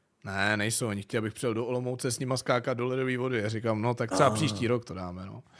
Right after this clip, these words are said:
Speaker 2: OK. Tak dobroš, tak se mějte
Speaker 1: Tak
Speaker 2: krásně.
Speaker 1: dobroš.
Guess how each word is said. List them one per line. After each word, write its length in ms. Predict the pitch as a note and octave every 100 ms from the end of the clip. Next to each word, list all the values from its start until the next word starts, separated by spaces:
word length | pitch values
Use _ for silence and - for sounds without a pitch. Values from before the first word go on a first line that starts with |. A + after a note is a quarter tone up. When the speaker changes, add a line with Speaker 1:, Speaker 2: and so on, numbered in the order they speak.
| - - F2
Speaker 2:
OK. 120 | - G#2 D#2+ E2+ F#2+ A#2 _ _ _ _ _ _ _ _ _ _ _ _ _ _ _ _ _ _ _ _ _ _ _ _ _ _ _ _ _ _ _ _ _ _ - - _ _ _ _ _ _ _
Tak 180 | C3 C#3
dobroš, 480 | G3 A3+ G#3+ D#3+ -
tak 220 | C3 B2
se 80 | D#3
mějte 240 | D3+ D3
Speaker 1:
Tak 40 | -
Speaker 2:
krásně. 400 | C3+ C3 F3 D3
Speaker 1:
dobroš. 340 | D3 D3 -